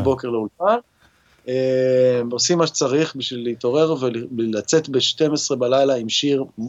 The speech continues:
Speaker 2: כתוב ומוקלט ומעובד ומנוגן והכל. אז
Speaker 1: כן,
Speaker 2: צד
Speaker 1: וזה,
Speaker 2: ראשון
Speaker 1: זה
Speaker 2: מוקלט.
Speaker 1: משהו שהוא אפשרי,
Speaker 2: כן.
Speaker 1: בטח איתך, אני, כמו שעשינו את השיר שלנו, זה... כי באמת יש לך את כל היכולות האלה, מי... כולל המילים והכל. אבל רציתי לשאול אותך, תגיד, אתה, אתה,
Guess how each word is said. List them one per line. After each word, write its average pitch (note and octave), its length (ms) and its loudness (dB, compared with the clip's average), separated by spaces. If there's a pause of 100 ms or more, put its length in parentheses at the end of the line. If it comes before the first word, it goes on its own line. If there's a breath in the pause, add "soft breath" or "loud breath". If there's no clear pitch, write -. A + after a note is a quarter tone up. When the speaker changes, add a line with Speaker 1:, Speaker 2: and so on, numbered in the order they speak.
(140)
Speaker 2:
כתוב C#3+ 440 2
ומוקלט A#2+ 520 -2
ומעובד G#2+ 600 -4
ומנוגן G#2 460 -4
והכל. F#2+ 280 -6 (600 loud breath)
אז G#2 120 -2
Speaker 1:
כן, A2+ 160 2
Speaker 2:
צד G#2+ 140 4
Speaker 1:
וזה, B2 160 6
Speaker 2:
ראשון E3 160 6
Speaker 1:
זה D#3+ 100 2
Speaker 2:
מוקלט. D#3+ 140 4
Speaker 1:
משהו D#3+ 120 2
שהוא D#3 240 2
אפשרי, D#3 380 2
Speaker 2:
כן. D#3 60 2
Speaker 1:
בטח E3+ 280 0
איתך, C#3 260 -2 (120)
אני, C#3 120 2 (280)
כמו D3 100 0
שעשינו C#3 300 -2
את B2 60 -4
השיר C3 200 -4
שלנו, B2+ 400 0
זה... A2+ 140 2 (1040 loud breath)
כי A#2 180 -2
באמת A#2 320 2
יש A2 120 -4
לך - 80 -2
את A2 100 -2
כל A#2 180 0
היכולות G#2+ 460 -2
האלה, G#2 300 -2
מי... A#2+ 440 0 (840)
כולל A#2+ 360 2
המילים A2+ 420 2
והכל. G2 340 -2 (360 loud breath)
אבל C3 80 4
רציתי F3 140 0
לשאול A3+ 180 2
אותך, G#3 140 -2
תגיד, E3 280 0
אתה, D3 280 0
אתה, D#3 360 -2